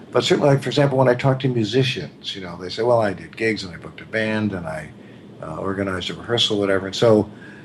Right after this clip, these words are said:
what I say to them is, "Okay, you're a project manager, you have some financial acuity, you know how to manage a budget, you know how to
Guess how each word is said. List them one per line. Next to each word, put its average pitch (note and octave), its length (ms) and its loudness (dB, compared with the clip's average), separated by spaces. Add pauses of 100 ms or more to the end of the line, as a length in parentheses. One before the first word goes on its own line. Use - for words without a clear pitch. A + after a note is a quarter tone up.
(480)
what B2+ 120 6
I C#3 100 6
say C#3+ 200 6
to C3 100 6
them D#3 240 6
is, C3 140 2
"Okay, C#3 280 2
you're A2 260 2
a G2 60 -8
project A2 600 -4
manager, G#2 480 0
you B2+ 180 -2
have G2+ 300 -4
some G#2 240 -8
financial G#2 960 -8
acuity, B2 560 2
you A#2+ 180 0
know G2+ 200 -6
how G2+ 140 -8
to F2+ 80 -6
manage F#2 380 -10
a E2+ 40 -12
budget, G2+ 560 -4
you - 80 -14
know F#2+ 300 -8
how F#2 160 -8
to E2+ 100 -10